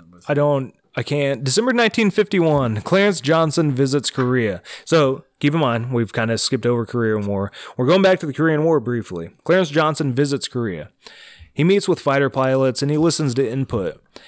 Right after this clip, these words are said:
Speaker 2: And this led to the design and the creation of what would become known as the F one oh four Starfighter, a supersonic interceptor. And look at this thing. I mean, this is, this is
Speaker 1: Is
Speaker 2: pretty
Speaker 1: that
Speaker 2: sick.
Speaker 1: the F one oh four?
Speaker 2: That, that is the F one oh four. Pretty cool looking.
Speaker 1: Wow, yeah, it looks awesome.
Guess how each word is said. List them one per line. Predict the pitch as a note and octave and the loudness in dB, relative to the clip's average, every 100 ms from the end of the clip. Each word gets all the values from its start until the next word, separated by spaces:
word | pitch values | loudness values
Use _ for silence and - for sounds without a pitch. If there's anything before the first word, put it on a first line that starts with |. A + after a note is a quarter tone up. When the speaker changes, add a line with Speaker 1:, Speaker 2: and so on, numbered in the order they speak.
| - | -6
Speaker 2:
And | C3 D#3+ | 0 2
this | F#3+ | 2
led | D#3 D#3+ F3 E3 | 2 4 4 2
to | D#3+ | -2
the | B2+ | -2
design | A#2 B2 C3 C3+ | 0 -2 0 -2
and | B2 | -2
the | A2+ | -4
creation | - C3 B2+ C#3 A#2+ | -2 -2 -2 -2 -2
of | |
what | G#2+ A#2 | -2 -2
would | A2+ G#2 | -4 -6
become | G#2+ A2+ A#2 A2 - | -6 -4 -4 -6 -6
known | A#2+ B2 B2 | -4 -2 -2
as | A#2 | -2
the | A2 A2+ | -2 -2
F | B2+ - | -2 -4
one | B2+ D3 | -4 -2
oh | C#3+ | -2
four | C#3 C3 | -2 -2
Starfighter, | A#2 - A#2+ A#2 G2+ F2 E2 E2 - _ _ _ _ _ _ _ _ - | -2 -2 -2 -2 -6 -8 -10 -14 -18 _ _ _ _ _ _ _ _ -10
a | F#2+ | -4
supersonic | - B2+ B2 A#2+ B2+ A#2 A2+ | -2 -2 -2 -2 -2 -4 -6
interceptor. | - G2+ F#2 G2+ F2 - F#2 - | -6 -8 -6 -8 -10 -10 -12 -8
And | D#3 | -4
look | A3 | -2
at | A3+ | -2
this | C3+ - | -4 -6
thing. | G#2 F2+ A#2 | -8 -6 -4
I | |
mean, | D#3 D#3+ | -2 0
this | D#3 | 0
is, | F3 D#3+ - _ - | -2 -2 -8 _ -4
this | A#3+ | -2
is | |
Speaker 1:
Is | |
Speaker 2:
pretty | C4 A#3 | 2 0
Speaker 1:
that | - | 0
Speaker 2:
sick. | - A#3+ | -4 -4
Speaker 1:
the | D3 | -6
F | - | -6
one | G#2 | -2
oh | C3 | -2
four? | C#3+ | -4
Speaker 2:
That, | A2+ | -4
that | A2+ | -2
is | B2+ B2 | -2 -2
the | B2 | -2
F | B2 C#3 C#3 | 0 -2 -2
one | C#3+ | -2
oh | C#3 | -2
four. | A#2 F#2 F2+ _ - _ _ _ _ _ - | -4 -4 -6 _ -20 _ _ _ _ _ -4
Pretty | D#3+ F#3 | 0 0
cool | C#3+ C3 G2 | 0 -4 -4
looking. | F2 F2+ | -12 -14
Speaker 1:
Wow, | A2 C#3 | -8 -6
yeah, | B2 B2+ | -6 -6
it | A#2+ | -8
looks | A#2 - | -12 -14
awesome. | G#2+ - A#2 | -14 -16 -20